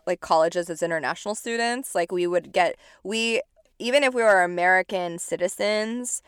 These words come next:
like, if you went to an international school, you got pulled in with the international school people.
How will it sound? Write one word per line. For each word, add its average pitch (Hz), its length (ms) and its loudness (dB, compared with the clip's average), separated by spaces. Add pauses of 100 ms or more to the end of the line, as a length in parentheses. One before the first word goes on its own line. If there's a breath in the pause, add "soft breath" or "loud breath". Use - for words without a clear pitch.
(260 loud breath)
like, 180 520 4
if - 160 -6
you 196 100 -6
went 190 220 -2
to 247 100 -4
an 190 60 -2
international 180 580 -2
school, 196 640 -2
you 226 120 -6
got 190 220 0
pulled 208 320 -4
in 185 260 -4
with 185 140 -4
the - 120 -12
international 170 580 -6
school - 320 -14
people. - 600 -8